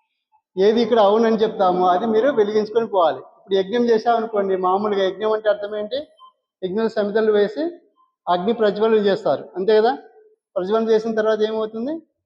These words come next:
ఆహుతి వేస్తుంటాం. ఇప్పుడు ఇందులో, ఇందులో అంతరార్థం ఎవరు చెప్తారు?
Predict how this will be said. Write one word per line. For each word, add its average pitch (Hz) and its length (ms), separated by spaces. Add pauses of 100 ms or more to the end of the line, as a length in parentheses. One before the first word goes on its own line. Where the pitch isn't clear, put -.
ఆహుతి 190 340
వేస్తుంటాం. 147 560 (1200)
ఇప్పుడు 220 340
ఇందులో, 254 440 (540)
ఇందులో 233 280
అంతరార్థం 233 520
ఎవరు 226 180
చెప్తారు? 156 400